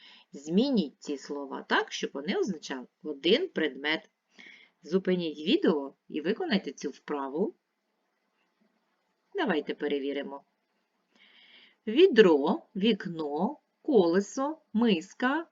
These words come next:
ложка, гудзик. Я думаю, всі слова вам зрозумілі. Отже,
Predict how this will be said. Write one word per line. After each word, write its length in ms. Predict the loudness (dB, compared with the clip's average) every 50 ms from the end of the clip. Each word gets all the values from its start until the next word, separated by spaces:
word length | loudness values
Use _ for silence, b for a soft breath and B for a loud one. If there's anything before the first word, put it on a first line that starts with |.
| _ -2
ложка, 680 | 2 4 4 4 2 0 -2 -4 -6 -4 -4 -4 -6 -8 _
гудзик. 680 | -6 0 4 4 4 4 4 0 -4 -4 -4 -8 _ _ _ _ _ _ _ _ _ _ _ _ _ _ _ _ _ _ _ _ _ _ _ _ -4
Я 100 | -2 0
думаю, 280 | 2 4 4 4 2
всі 200 | 0 -4 -6 -8
слова 400 | -6 -6 -6 -6 -4 -4 -2 -2
вам 220 | 0 0 -2 -4 -6
зрозумілі. 760 | -6 -2 0 0 0 -2 -4 -10 -20 -20 -20 -20 -20 -20 _ _ _ _ _ _ _ _ _ _ _ _ _ _ b b b b b b b b b b b b b b b b b b _ _ _ _ _ _ _ _ _ _ _ _ _ _ _ _ _ _ _ _ _ _ _ _ _ _ -6
Отже, 460 | -4 -2 -2 0 0 -2 -2 -4